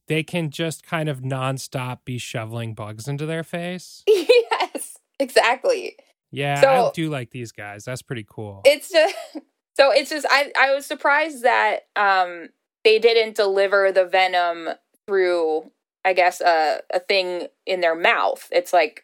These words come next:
Speaker 2: essentially the venom comes through their modified first legs, which is weird to me.
Speaker 1: Hmm.
Speaker 2: Does that make sense? It's, it's kinda hard to wrap
Speaker 1: I
Speaker 2: your
Speaker 1: mean,
Speaker 2: mandible around, but <laughs>
Speaker 1: well, I,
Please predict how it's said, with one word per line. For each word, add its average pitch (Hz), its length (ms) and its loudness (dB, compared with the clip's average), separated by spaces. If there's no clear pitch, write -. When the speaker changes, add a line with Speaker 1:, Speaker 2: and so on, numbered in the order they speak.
Speaker 2:
essentially 196 400 -2
the 175 100 0
venom 170 300 0
comes 175 240 -6
through 175 200 -6
their 151 360 -2
modified 175 560 2
first 180 400 -2
legs, - 640 0
which 165 120 -8
is 170 140 -6
weird 175 380 2
to - 80 -10
me. 127 380 -12
Speaker 1:
Hmm. 139 220 -6
Speaker 2:
Does 202 60 -16
that 277 120 6
make 285 160 4
sense? 262 420 0
It's, - 260 -6
it's 226 140 -8
kinda 208 280 -6
hard 262 360 2
to 185 280 0
wrap 220 240 0
Speaker 1:
I 208 60 2
Speaker 2:
your 190 160 6
Speaker 1:
mean, 226 120 -2
Speaker 2:
mandible 196 540 2
around, 147 580 0
but 156 300 2
<laughs> - 180 -20
Speaker 1:
well, 190 200 0
I, 202 220 0